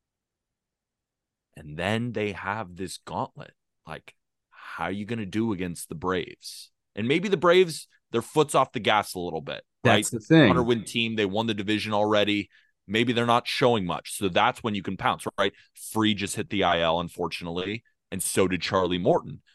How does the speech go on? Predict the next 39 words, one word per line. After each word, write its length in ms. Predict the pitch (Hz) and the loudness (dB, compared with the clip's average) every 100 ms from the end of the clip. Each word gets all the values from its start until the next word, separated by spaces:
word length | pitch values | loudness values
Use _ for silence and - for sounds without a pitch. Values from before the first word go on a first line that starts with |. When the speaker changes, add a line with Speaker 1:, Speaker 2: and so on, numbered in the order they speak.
| _ | _
Speaker 1:
So 100 | - | -6
you're 100 | 113 | -2
not 100 | 131 | -2
gonna 120 | 135 | -2
get 100 | 110 | -2
their 100 | 90 | -2
best 260 | 82 104 - | 0 0 0
arms 300 | 101 92 90 | 0 0 0
either. 420 | 92 131 98 - _ _ _ _ _ _ _ - | 0 0 -2 -14 _ _ _ _ _ _ _ 2
It 100 | 120 | 6
is 200 | 135 131 | 6 6
an 80 | 123 | 4
opportunity 680 | 113 98 - 123 110 87 | 4 0 -4 -2 -2 -4
for 160 | 82 90 | -6 -6
them, 360 | 80 78 85 90 _ _ _ - | -6 -6 -8 -14 _ _ _ -2
but 140 | 110 | 0
you 100 | 101 | 0
just 220 | 104 113 - | -4 -4 -6
look 280 | 101 117 107 | -4 -2 -2
at 140 | 87 | -6
Braves 600 | 82 95 98 110 95 - | -8 -2 2 2 0 -4
versus 320 | 101 98 - - | 0 0 -2 -14
Cubs 380 | - 101 85 | -4 -4 -2
on 160 | 95 92 | -2 -2
the 80 | 82 | -6
schedule. 760 | - 101 107 87 78 69 57 _ _ _ _ _ _ _ _ _ _ | -8 0 0 0 -8 -8 -10 _ _ _ _ _ _ _ _ _ _
It's 100 | - | -4
hard 200 | 113 104 | 0 0
for 100 | 104 | 0
me 120 | 104 | -2
to 80 | 92 | -2
say, 160 | - 110 | 0 0
"Yeah, 200 | 113 139 | 2 2
oh 100 | 143 | 2
yeah, 160 | 165 | 2
the 100 | 87 | 0
Cubs 240 | 101 123 95 | -2 -4 -2
are 60 | |
gonna 260 | 87 78 | -8 -8